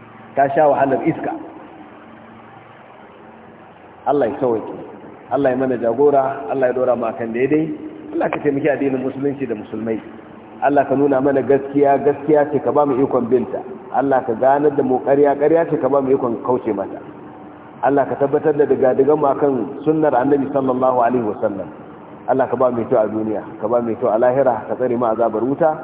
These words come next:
Wa sallallahu wa sallim wa zid wa barik wa akrim wa an'im ala nabiyyina Muhammad wa ala alihi wa sahbihi wa tabi'in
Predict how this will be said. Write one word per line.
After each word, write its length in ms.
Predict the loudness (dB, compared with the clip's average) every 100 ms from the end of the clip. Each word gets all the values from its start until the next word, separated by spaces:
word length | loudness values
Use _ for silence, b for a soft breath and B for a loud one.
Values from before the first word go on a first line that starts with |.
| -14 -16 -18 -8
Wa 80 | -6 0
sallallahu 480 | 2 2 2 0 0
wa 60 | -2
sallim 560 | 0 0 2 0 0 -2
wa 160 | -2
zid 160 | 0 0
wa 140 | 2 2
barik 320 | 2 2 2
wa 140 | 0
akrim 240 | 0 -2 0
wa 160 | 0
an'im 400 | 2 2 2 -2 -8 -12 -10 -2
ala 240 | 2 4
nabiyyina 400 | 2 2 2 0
Muhammad 520 | 0 -2 -2 0 -2 -4 -14 -18 -18 -4
wa 160 | 2 2
ala 400 | 4 2 4 4
alihi 240 | 2 -2
wa 80 | -4
sahbihi 320 | 0 0 0
wa 80 | -2
tabi'in 600 | 0 -2 0 2 4 4